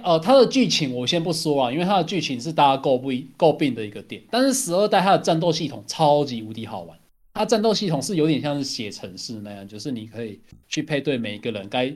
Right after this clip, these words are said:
在遇到什么状况该做什么步骤这样子。所以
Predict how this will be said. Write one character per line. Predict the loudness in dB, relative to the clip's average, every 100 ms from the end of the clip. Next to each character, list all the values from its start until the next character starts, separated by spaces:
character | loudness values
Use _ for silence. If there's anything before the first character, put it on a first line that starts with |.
| -8
在 | -10 -8
遇 | -4
到 | -2
什 | -2
么 | -4
状 | -6 -6
况 | -6 -6
该 | -6
做 | -4 -6
什 | -8
么 | -14 -10
步 | -10
骤 | -8 -14
这 | -14
样 | -16 -16
子。 | -12
所 | -2 0
以 | 0 -4